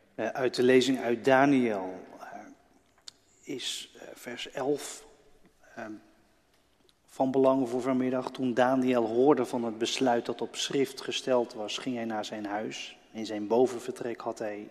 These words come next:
in de richting van Jeruzalem open vensters. Daar knielde hij neer, bad tot zijn God, prees hem, precies zoals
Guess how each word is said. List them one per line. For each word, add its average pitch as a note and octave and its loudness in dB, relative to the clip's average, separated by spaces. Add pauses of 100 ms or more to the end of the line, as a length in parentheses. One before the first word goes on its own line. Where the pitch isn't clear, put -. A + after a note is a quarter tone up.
in A#2 -4
de A2+ -2
richting B2+ -2
van B2 -4
Jeruzalem A#2+ 0
open C#3+ 4
vensters. E3 2 (580)
Daar D3+ 6
knielde E3+ 6
hij C#3 6
neer, E3 2 (120)
bad B2 0
tot E3 -8
zijn C3 -4
God, - -6 (120)
prees C#3+ 0
hem, B2 -2
precies D#3 -6
zoals B2 -6